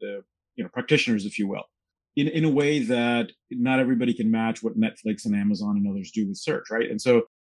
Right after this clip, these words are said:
historically, all the innovation we've driven has been to continue and improve that super fast engine that we've had for keyword search. And over the last couple of years, as we've seen,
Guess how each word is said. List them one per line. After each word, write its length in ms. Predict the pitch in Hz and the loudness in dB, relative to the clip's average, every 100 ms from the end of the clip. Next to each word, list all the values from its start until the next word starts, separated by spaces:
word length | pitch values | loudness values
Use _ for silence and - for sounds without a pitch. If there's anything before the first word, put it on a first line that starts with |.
| _ 131 | _ -2
historically, 1000 | 135 - 160 180 175 135 127 123 120 - | -2 2 2 2 2 2 4 4 2 0
all 240 | 123 139 | 0 2
the 80 | 139 | 4
innovation 460 | 127 117 117 120 | 4 2 0 2
we've 160 | 113 98 | 0 0
driven 540 | 117 117 117 113 113 - _ _ _ | 2 2 4 4 2 0 _ _ _
has 140 | 120 101 | -2 2
been 200 | 117 110 | 4 4
to 80 | - | 2
continue 500 | 104 - 123 120 117 | -4 -2 0 2 2
and 80 | |
improve 580 | 110 104 120 117 113 107 - _ | 0 -2 0 2 2 0 -6 _
that 140 | 117 - _ - | -10 -10 _ -16
super 460 | - - 135 127 120 | -8 -2 0 0 -2
fast 400 | 120 110 104 - | 0 0 -2 -4
engine 260 | 117 113 113 | -2 2 2
that 120 | 107 | 2
we've 160 | - 95 | -2 -4
had 380 | 107 107 104 104 - _ _ - | -2 -2 0 -2 -6 _ _ -10
for 80 | 101 | -10
keyword 460 | - 120 104 98 | -2 0 0 -2
search. 400 | - 139 113 - - _ _ _ - _ - | -2 -4 -4 -8 -20 _ _ _ -20 _ -2
And 340 | 127 123 127 - | 2 4 2 2
over 180 | 143 151 | 0 2
the 80 | 143 | 4
last 280 | 123 123 | 2 0
couple 240 | - 123 113 | -2 -2 2
of 60 | |
years, 580 | 117 160 123 117 110 - - - | 2 2 4 2 0 -6 -16 -4
as 200 | 117 98 | -4 2
we've 140 | 113 | 0
seen, 560 | - 131 127 123 120 | 0 0 2 4 2